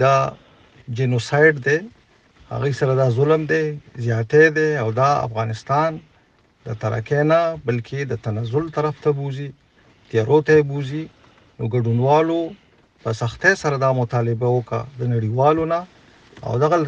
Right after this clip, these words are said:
چې کوم خلک ناست دي، قابض دي په افغانستان کې، چې دا دې زر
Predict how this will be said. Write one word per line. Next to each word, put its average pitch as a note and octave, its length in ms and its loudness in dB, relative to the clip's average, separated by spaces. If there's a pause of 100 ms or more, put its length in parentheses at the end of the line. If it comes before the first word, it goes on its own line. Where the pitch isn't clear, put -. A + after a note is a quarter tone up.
چې C3 140 -2
کوم D#3+ 140 -2
خلک D3 420 0
ناست D3+ 320 4
دي، B2+ 60 -2
قابض A#2+ 480 -2
دي D3+ 140 -4
په A#2+ 140 -6
افغانستان A2 520 -2 (100)
کې، A#2 120 -12 (560)
چې - 80 -8 (100)
دا C3+ 120 0
دې B2 180 0
زر D#3+ 120 0